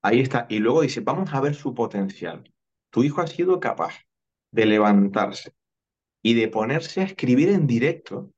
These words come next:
cuando hay más de ochenta colegios en el mundo conectados directamente con un astronauta de la nasa,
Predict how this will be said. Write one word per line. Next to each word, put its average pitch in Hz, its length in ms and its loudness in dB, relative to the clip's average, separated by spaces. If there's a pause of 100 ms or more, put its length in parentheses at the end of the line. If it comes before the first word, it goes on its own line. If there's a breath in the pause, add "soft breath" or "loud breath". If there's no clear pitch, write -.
(160)
cuando 101 260 4
hay 151 80 4
más 170 200 2
de 165 100 4
ochenta 175 480 0
colegios 123 480 0
en 175 140 2
el 160 120 2
mundo 143 400 2
conectados 147 680 0
directamente 165 760 0
con 117 140 -2
un 156 80 0
astronauta 170 480 0
de 123 120 2
la 190 120 2
nasa, 160 400 -2